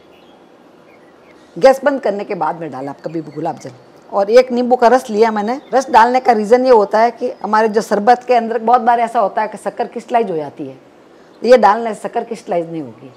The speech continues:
तो नींबू का रस आपके पास नहीं हो तो इसकी जगह पे आप नींबू का सत्व भी डाल सकते हैं,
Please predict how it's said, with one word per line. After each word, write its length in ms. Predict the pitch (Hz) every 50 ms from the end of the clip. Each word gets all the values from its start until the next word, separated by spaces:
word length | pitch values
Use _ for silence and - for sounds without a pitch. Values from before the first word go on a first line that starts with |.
| - - -
तो 100 | 208 196
नींबू 260 | 190 233 262 254 294
का 120 | 277 277 269
रस 180 | 277 269 -
आपके 280 | 240 214 - - - 254
पास 240 | - 262 254 254 233
नहीं 200 | 233 277 285 220
हो 160 | 170 147 135 - - -
तो 40 |
इसकी 260 | 254 240 - - 277 233
जगह 260 | 214 208 196 233 240
पे 120 | - 247
आप 280 | 214 220 247 - - - -
नींबू 200 | 202 247 262 240 247
का 120 | - 247 -
सत्व 280 | - 220 180 - 202
भी 80 | 196 202
डाल 180 | 170 151 147 139
सकते 320 | - 147 127 _ - 139
हैं, 120 | 131 135